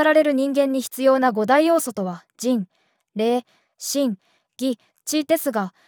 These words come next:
礼節や礼儀すらもわきまえられないならば、それは動物と一緒。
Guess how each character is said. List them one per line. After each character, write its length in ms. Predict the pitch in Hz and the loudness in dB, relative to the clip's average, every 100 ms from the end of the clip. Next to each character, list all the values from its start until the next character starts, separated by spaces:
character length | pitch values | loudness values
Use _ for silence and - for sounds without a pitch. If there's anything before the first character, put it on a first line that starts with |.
| _ _ | _ _
礼 200 | 226 285 | 4 6
節 240 | 302 302 302 | 6 0 2
や 120 | 277 | 4
礼 180 | 262 311 | 6 6
儀 120 | 320 | 2
す 100 | - | 0
ら 80 | 269 | 0
も 120 | 208 | 0
わ 120 | 185 | -2
き 100 | 190 | -2
ま 140 | 240 269 | 0 2
え 40 | |
ら 100 | 277 | 4
れ 80 | 294 | 4
な 120 | 285 | 2
い 60 | 240 | 0
な 100 | 208 | -2
ら 100 | 190 | -4
ば、 200 | 180 170 _ _ _ - | -8 -14 _ _ _ -12
そ 140 | 220 | -2
れ 100 | 226 | 2
は 140 | 247 | 2
動 220 | 208 220 254 | 4 4 4
物 200 | 269 - | 2 0
と 120 | 254 | 0
一 80 | 240 | 0
緒。 280 | - 240 | -2 -6